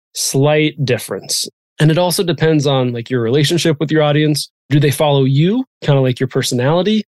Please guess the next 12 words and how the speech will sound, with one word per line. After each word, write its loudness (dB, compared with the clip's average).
Then 2
in 4
that 0
case, 0
you're 0
more 2
likely 0
to -2
kinda -2
have 0
some -2
more 2